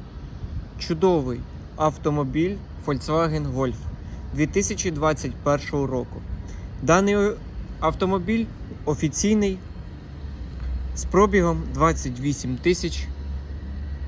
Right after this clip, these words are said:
кілометрів. По лакофарбному покриттю автомобіль у рідному стані, обладнаний двигуном один і шість бензин та має автоматичну коробку перемикань.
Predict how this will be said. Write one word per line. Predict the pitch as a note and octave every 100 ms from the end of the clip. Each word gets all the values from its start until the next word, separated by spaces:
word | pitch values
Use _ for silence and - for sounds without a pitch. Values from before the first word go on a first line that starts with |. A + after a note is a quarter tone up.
| - - -
кілометрів. | D#3 C#3 A#2+ A#2 - - - - - - - - - - -
По | F#3
лакофарбному | A3 A3+ A3 G3 E3 D3+ C3+
покриттю | D#3 D#3 F3+ - C#3+ A2+
автомобіль | C#3+ C#3 - E3+ D#3 C#3+ A#2+ - - - - - - - - -
у | C#3+
рідному | C#3+ C3 C#3+ D3
стані, | - F#3+ G3+ G3 F#3+ - - - - - - - - - - -
обладнаний | D#3 D3+ E3+ D3+ C#3 C3
двигуном | A#2 C3 D#3 D3 D3 C3 A#2+ - D3+
один | C#3+ D3 C3 A#2 - D3
і | C3+
шість | A#2+ - C#3+ A#2+ A#2+
бензин | C3 C3 C3 F#3 G#3+ G#3 - - - - - -
та | C#3+
має | D3 C#3 B2+ A#2+ A2+ - - - - - -
автоматичну | C3+ - D3+ D#3 F#3+ - F3
коробку | C3+ C#3+ C#3+ C#3 C#3+
перемикань. | - C#3 C3+ B2+ B2